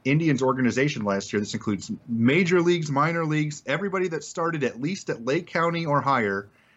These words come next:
and played the whole season, uh, Thomas Pannone had the lowest E R A of any Indians pi-, starting pitcher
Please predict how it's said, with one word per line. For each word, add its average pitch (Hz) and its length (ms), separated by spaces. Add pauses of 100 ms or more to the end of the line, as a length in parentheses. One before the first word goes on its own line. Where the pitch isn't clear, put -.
(100)
and 107 140
played 131 260
the 117 80
whole 147 180
season, 107 540 (600)
uh, 101 120
Thomas 151 340
Pannone 151 400
had 107 220
the 107 100
lowest 123 500
E 139 100
R 117 220
A 98 380
of 107 240
any 123 340
Indians 107 360
pi-, - 180
starting 110 380
pitcher 104 280